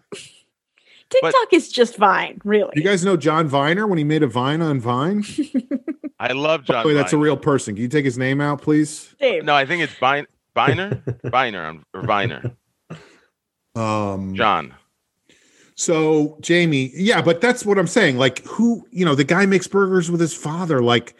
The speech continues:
Speaker 3: he wasn't sitting down going, "Here's my social media strategy as a creative person." He was just like,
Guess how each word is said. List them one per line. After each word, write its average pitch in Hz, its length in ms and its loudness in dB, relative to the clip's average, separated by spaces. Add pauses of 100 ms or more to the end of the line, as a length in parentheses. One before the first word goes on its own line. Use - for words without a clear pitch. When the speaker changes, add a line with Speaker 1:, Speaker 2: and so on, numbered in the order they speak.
(1160)
Speaker 3:
he - 200 -6
wasn't 190 280 2
sitting 156 340 0
down 135 240 2
going, 120 280 0
"Here's 202 340 0
my 170 140 4
social 147 440 0
media 127 380 2
strategy 104 800 -2
as 113 300 -2
a 104 240 -2
creative 135 600 0
person." 143 440 -4
He 120 120 -4
was 120 140 0
just 123 220 -2
like, 117 260 0